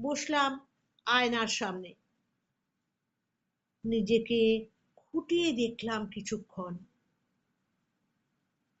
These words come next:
না, মোটেও ভালো দেখাচ্ছে না।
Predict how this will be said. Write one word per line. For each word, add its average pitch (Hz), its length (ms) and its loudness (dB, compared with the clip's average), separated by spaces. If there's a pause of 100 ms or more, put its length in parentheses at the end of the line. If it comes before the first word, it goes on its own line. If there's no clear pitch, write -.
(540)
না, 247 300 2 (920)
মোটেও 190 420 0
ভালো 269 280 2
দেখাচ্ছে 277 480 -2
না। 269 180 -2